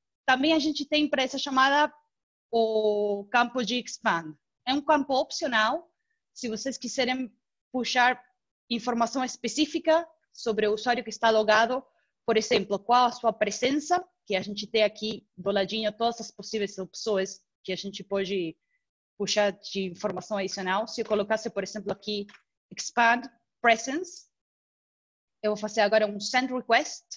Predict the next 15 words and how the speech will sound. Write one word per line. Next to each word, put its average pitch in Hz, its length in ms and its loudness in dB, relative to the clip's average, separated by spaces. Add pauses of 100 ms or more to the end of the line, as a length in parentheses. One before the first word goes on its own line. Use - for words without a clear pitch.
(1040)
e 233 100 4
agora 254 260 6
vai 262 120 6
aparecer 262 540 2 (960)
um 269 180 6
novo 285 280 4
dado 247 300 4
aqui, 247 260 -2
um 240 80 0
novo 240 200 2
objeto 226 420 0
em 240 80 -2
json 220 540 -2
que 226 180 -6
diz 214 340 -6